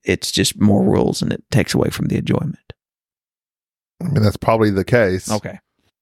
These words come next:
Speaker 1: That's the point I'm trying to make.
Speaker 2: Oh, that's your point?
Speaker 1: That's my point I'm trying to make, is that, is that you have reached the point to where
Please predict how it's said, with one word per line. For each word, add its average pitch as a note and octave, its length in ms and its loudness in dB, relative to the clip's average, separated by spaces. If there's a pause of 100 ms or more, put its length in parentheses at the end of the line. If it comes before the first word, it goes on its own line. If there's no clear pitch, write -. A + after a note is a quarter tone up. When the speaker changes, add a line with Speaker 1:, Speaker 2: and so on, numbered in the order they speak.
(480)
Speaker 1:
That's E3+ 300 0
the C3+ 80 -4
point A2+ 260 0
I'm G2 120 2
trying E3+ 260 0
to - 40 0
make. - 380 -4 (380)
Speaker 2:
Oh, G#2 120 -4
that's G2 280 2
your A2+ 80 2
point? A2+ 380 -2
Speaker 1:
That's B2 280 0
my A2 60 0
point G#2+ 240 -2
I'm - 40 -2
trying - 200 -6
to G3+ 60 -4
make, - 120 -8
is A2+ 160 0
that, A2 160 0
is A#2 200 2
that A#2 200 0
you C3+ 320 4
have B2+ 240 2
reached C3 360 2
the A#2+ 80 0
point A2+ 320 0
to A2 80 -6
where G#2 440 2